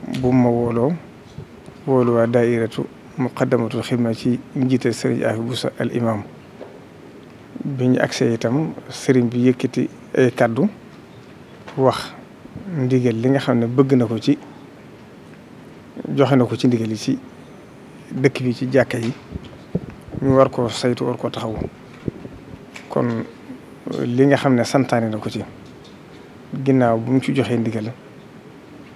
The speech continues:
jottali leen ko. Ñuy ñaanal nag bu baax sëriñ bi mu yàgg fi te ànd ak wér, ndax li ma ko wax léegi rek, li ëpp solo ci li nga xam ne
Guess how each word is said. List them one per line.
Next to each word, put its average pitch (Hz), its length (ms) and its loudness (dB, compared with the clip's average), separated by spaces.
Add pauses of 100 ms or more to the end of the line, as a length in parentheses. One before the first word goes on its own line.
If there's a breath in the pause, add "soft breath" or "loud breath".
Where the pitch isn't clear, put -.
(240)
jottali 127 360 0
leen 110 160 -2
ko. 127 140 -8 (840)
Ñuy 135 160 8
ñaanal 127 340 8
nag 117 120 2
bu 117 120 -6
baax 123 280 2
sëriñ 127 160 6
bi 117 80 -2
mu 123 140 2
yàgg 117 240 0
fi 139 200 -2 (100)
te - 80 -2
ànd 123 160 2
ak 117 60 -2
wér, 117 240 -4 (1160)
ndax 131 480 0 (1300)
li 139 140 4
ma 135 140 6
ko 139 160 2
wax 123 120 2
léegi 113 280 0
rek, 113 100 -4 (1400)
li 147 120 4
ëpp - 260 -2
solo 131 280 4
ci - 220 -2 (140)
li 139 220 0
nga 131 100 4
xam 123 260 0
ne 120 120 -2